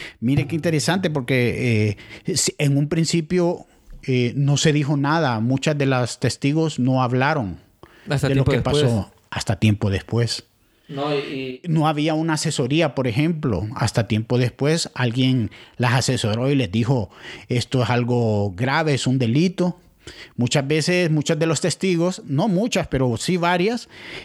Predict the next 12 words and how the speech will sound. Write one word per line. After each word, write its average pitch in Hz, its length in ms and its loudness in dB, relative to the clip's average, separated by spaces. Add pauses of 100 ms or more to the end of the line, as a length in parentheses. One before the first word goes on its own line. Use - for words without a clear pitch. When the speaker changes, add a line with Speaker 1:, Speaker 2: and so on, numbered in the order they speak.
Speaker 1:
eh, 139 600 0
fueron 151 260 2
asesoradas 170 640 0
tiempo 151 300 0
después. 143 640 -2
Y 120 220 2
es 131 200 2
cuando 127 400 0
se 120 140 -2
revela 117 420 0
todo 98 240 2
esto. 165 240 -2